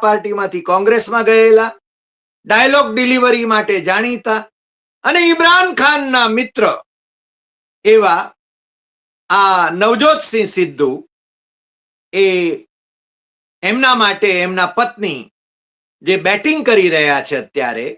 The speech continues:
એ કહે છે કે જો નવજોતને મુખ્યમંત્રી નો ચહેરો જાહેર કરવામાં આવે તો એ કોંગ્રેસમાં ફરીને પાછો છે ને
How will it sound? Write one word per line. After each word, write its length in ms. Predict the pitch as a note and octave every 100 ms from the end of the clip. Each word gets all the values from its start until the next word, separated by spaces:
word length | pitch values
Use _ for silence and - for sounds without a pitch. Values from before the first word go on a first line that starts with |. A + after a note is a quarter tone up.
| _ _ _ _ _
એ 120 | F3 F3+
કહે 160 | F#3 F#3+
છે 180 | A3 A3+
કે 180 | G3+ F#3+ D3+
જો 140 | E3+ D#3+ C3 - _ _ _ _ _ _ _ _ _
નવજોતને 840 | D#3 G#3 B3+ A#3+ D4 C#4+ C#4+ G3 A3+
મુખ્યમંત્રી 760 | G3 A3+ - D#4+ E4+ D#4 D4+ D4 - _ _ _ _ _ _ _ _ -
નો 100 | A3 A3
ચહેરો 360 | A#3 C4 D#4+ D#4+
જાહેર 320 | C#4 A3 A3 A3
કરવામાં 540 | G#3 G3 F#3 F3 E3+ E3
આવે 200 | F3+ G#3 G3+
તો 100 | F#3+ F#3+
એ 100 | F#3
કોંગ્રેસમાં 760 | E3+ E3+ E3 E3+ E3 - D#3 C#3+
ફરીને 360 | F#3+ G#3 G3 F3
પાછો 380 | D#3+ D3 C#3+ D3
છે 160 | B2+ C3
ને 140 | C#3